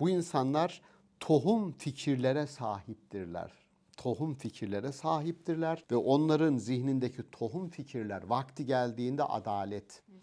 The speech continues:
Speaker 1: hakkaniyet, özgürlük, liyakat, eşitlik olarak başka insanların hayatına dokunur.
Speaker 2: Tohum veren filiz insanlar.
Speaker 1: Tohum veren filiz insanlar olurlar ve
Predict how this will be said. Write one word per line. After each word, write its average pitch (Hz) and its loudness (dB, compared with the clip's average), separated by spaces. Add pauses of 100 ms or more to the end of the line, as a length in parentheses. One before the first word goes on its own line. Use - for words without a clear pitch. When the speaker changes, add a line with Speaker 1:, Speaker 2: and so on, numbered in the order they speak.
Speaker 1:
hakkaniyet, 107 -6
özgürlük, 110 -8
liyakat, 101 -4
eşitlik - -8 (340)
olarak 120 -2 (440)
başka 120 -2
insanların 101 -10
hayatına 95 -8 (560)
dokunur. - -14 (420)
Speaker 2:
Tohum 226 -2
veren 208 -2
filiz 220 -6
insanlar. 180 -6
Speaker 1:
Tohum 135 0
veren 135 0 (240)
filiz 117 -8
insanlar 107 -2
olurlar 113 0 (520)
ve 143 4